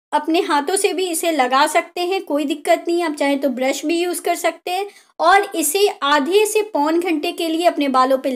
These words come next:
लगे रहने दें। उसके बाद आप अच्छी तरह से इसे पानी से वॉश कर लें, फिर रात में मसाज कर लें तेल से और नेक्स्ट डे शैम्पू करें।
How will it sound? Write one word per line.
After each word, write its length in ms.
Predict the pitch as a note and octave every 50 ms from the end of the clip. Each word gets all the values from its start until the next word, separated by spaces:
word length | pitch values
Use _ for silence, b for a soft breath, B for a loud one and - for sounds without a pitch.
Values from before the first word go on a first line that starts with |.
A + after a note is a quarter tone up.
| A#3+
लगे 320 | A#3 B3 C4 B3+ D#4+ F#4 G4
रहने 340 | F4+ F4+ F4 E4+ F4 F4+
दें। 220 | D#4+ E4+ F#4+ G4 G4+ G4+ B B B B B -
उसके 400 | F4+ G4+ G4 - - - G#4+ G#4+
बाद 540 | F#4 C4+ C4 C4+ C#4 C#4+ D4+ D#4+ D4+ D4 -
आप 320 | C4 C4+ C#4 D4 D4 - _ - C#4+ C#4 -
अच्छी 260 | C#4 D4 D4 - - G4+
तरह 240 | G4+ F4+ D4 D#4
से 160 | D#4 D#4 F4+ E4
इसे 180 | D4+ - D#4+
पानी 380 | C#4+ D4 - B3+ C4 C#4+ F4 G4
से 140 | G4+ A4+ G4+
वॉश 300 | D#4+ E4+ E4 E4+ E4+ -
कर 240 | - - E4+ E4
लें, 200 | E4 F4 F#4+ A4 B4+ b b b _ _ _ _ -
फिर 360 | - F4 F4 F4+ F#4+ G4+ G4+ - _ _ _ _ _ _
रात 380 | C#4+ C#4+ C#4+ C#4+ D#4+ G4 G4+ G#4+
में 300 | G4 F4+ F4+ F4+ F#4 F4+
मसाज 600 | E4+ D#4 D4+ C4 B3+ - - C4 C#4+ F4 - -
कर 180 | - G#4+ F4+
लें 280 | F4+ F4 F4 G4 G#4 G#4
तेल 320 | - C#4 C4 C#4+ E4 F4+
से 200 | F4 - G#4+ G#4
और 200 | G4+ F#4 E4 D#4
नेक्स्ट 500 | D4+ C#4 C4 C4+ D4 F4 G4+ - - -
डे 160 | - A4+ G#4+ G#4+
शैम्पू 480 | G#4 - F#4 C#4+ C4 C4+ C#4 C#4+ E4+ D4+
करें। 340 | C4 D4 A#3+ A#3 A3+ A#3